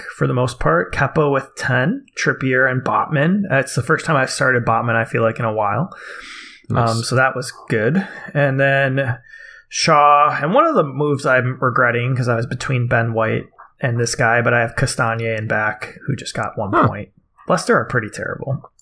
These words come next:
Speaker 1: I don't know why I decided to do that.
Speaker 2: Yeah, why did you go? Do you, are you loaded on, on Arsenal assets?
Speaker 1: No, I'm not. I just didn't really think Arsenal were gonna get a lot of clean sheets. And, like, prior to the break, the World Cup break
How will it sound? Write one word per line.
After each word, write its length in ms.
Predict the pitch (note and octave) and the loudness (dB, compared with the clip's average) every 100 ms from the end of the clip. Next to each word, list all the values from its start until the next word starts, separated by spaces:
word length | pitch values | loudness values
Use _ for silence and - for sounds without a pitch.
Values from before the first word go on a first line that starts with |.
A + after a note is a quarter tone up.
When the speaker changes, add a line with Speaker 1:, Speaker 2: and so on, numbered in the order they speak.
| - | -8
Speaker 1:
I 60 | D#3 | -4
don't 60 | |
know 80 | C#3 | -2
why 200 | A2 G#2+ G#2+ | -2 -4 -6
I 40 | |
decided 460 | G#2+ - - A2+ A2 | -6 -8 -8 -8 -10
to 40 | |
do 80 | - | -12
that. 220 | - B2+ - _ _ | -8 -8 -8 _ _
Speaker 2:
Yeah, 300 | - G#3 A#3 | -6 2 4
why 360 | G#3 - F3+ G3+ | 4 2 2 0
did 160 | C4+ A3+ | -2 -6
you 120 | G3+ | 0
go? 280 | G3 F#3+ - | 2 2 2
Do 160 | C3+ | 4
you, 100 | F#3 | 4
are 80 | D#3 | 4
you 120 | D#3+ | 2
loaded 320 | B2 B2+ C#3 C#3+ | 4 4 4 4
on, 440 | B2+ A#2+ A#2 G#2+ - | 2 2 0 -2 2
on 260 | A2+ A2 G#2 | 4 4 2
Arsenal 600 | F2 F#2+ - F3 F#3+ G3+ - | 2 2 0 0 0 -4 -4
assets? 240 | F3 F#3 F#3 | -2 4 6
Speaker 1:
No, 460 | B3 B3 B3 A#3 G3+ | 6 6 6 4 2
I'm 600 | - - - F#3+ F#3+ C#3+ | -6 -6 -2 2 2 2
not. 500 | C3 C#3 D3 D3 D3 | 2 4 4 2 0
I 100 | D3+ | 0
just 220 | D#3+ - | 0 0
didn't 160 | F#3 C#3+ | 0 2
really 260 | C3+ C3+ | 0 0
think 280 | C3+ C3+ B2+ | 0 -2 0
Arsenal 320 | B2+ A#2 C3+ | 0 0 0
were 100 | B2 B2 | 2 2
gonna 100 | B2 | 2
get 120 | B2 | 2
a 40 | |
lot 180 | A#2+ A2+ | 2 2
of 60 | A#2+ | 0
clean 320 | - C3+ A#2+ | -2 0 0
sheets. 420 | B2 C3 C3 C#3+ | -2 0 0 2
And, 120 | F3 | 4
like, 240 | F3+ F3 - | 4 2 -6
prior 560 | - F3+ F#3 C4+ D#4 | -2 2 2 2 0
to 240 | D4 - B3+ | 0 0 2
the 320 | G3 C3+ A#2+ - | 2 0 -4 -10
break, 640 | C#3 A#2+ A#2 C#3+ G3 - | -4 2 4 2 0 -2
the 80 | C3 | 0
World 320 | B2+ C3 B2 | 2 2 0
Cup 240 | - A#2+ - | -2 -2 0
break 540 | E3 F#3 G3 G3 - | 2 2 0 -8 -20